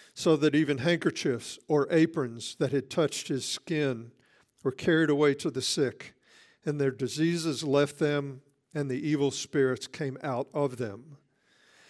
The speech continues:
Then some of the itinerant Jewish exorcists undertook to invoke the name of the Lord Jesus over those who had evil spirits, saying,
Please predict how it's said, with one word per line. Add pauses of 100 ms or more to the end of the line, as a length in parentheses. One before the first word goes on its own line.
(260)
Then
some
of
the
itinerant
Jewish
exorcists (340)
undertook
to
invoke
the
name
of
the
Lord
Jesus (380)
over
those
who
had
evil
spirits,
saying,